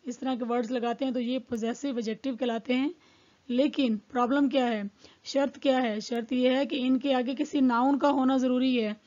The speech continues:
otherwise they will be, they will be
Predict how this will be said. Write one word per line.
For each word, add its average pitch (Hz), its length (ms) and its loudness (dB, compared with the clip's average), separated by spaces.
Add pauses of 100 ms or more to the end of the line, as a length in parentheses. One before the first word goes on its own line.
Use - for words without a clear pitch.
(400)
otherwise 269 640 4 (320)
they 247 200 6 (140)
will 269 240 2
be, 269 120 2 (1200)
they 226 120 4
will 254 220 2
be 262 140 2